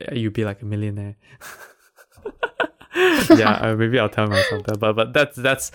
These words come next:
that's not the main thing lah. Okay, I, like, if we talk about self-development, I can't really think of anything else. Yeah, that's, yeah,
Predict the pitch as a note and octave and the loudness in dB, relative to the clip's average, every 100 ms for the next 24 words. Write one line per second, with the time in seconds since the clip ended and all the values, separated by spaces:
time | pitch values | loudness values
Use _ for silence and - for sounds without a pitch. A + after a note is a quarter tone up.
0 | - F#3 F#3+ G3 F3 D#3 G2+ G2 G2+ G2+ | -14 0 0 2 2 2 2 0 0 0
1 | G#2 G2 F#2+ A2 - A2 - - B2 A#2 | -2 -2 -4 -6 -4 -4 -4 -8 -4 -2
2 | A2+ A#2 A#2+ A#2+ A#2 A#2 G#2+ - G#2+ G#2 | -2 -2 -4 -2 0 2 0 0 -2 -2
3 | G2+ G2+ A2 G#2 G2+ G#2+ - G#2+ G2+ G#2 | -4 -6 -6 -10 -10 -12 -10 -8 -8 -10
4 | A2+ A2+ B2+ A2+ A2 A#2 A2 A#2 B2+ _ | -12 -12 -10 -10 -10 -12 -12 -14 -18 _
5 | _ _ _ _ _ _ _ _ _ _ | _ _ _ _ _ _ _ _ _ _
6 | - G1+ - - C3 - - C3+ B2+ B2+ | -14 -10 -8 -10 -14 -20 -20 -14 -8 -6
7 | B2 B2 B2+ - F#3+ G3 G3+ G3 - - | -6 -6 -8 -10 -16 -20 -20 -20 -18 -18
8 | B2+ F3+ - C#3 B2 | -20 -20 -10 -4 -4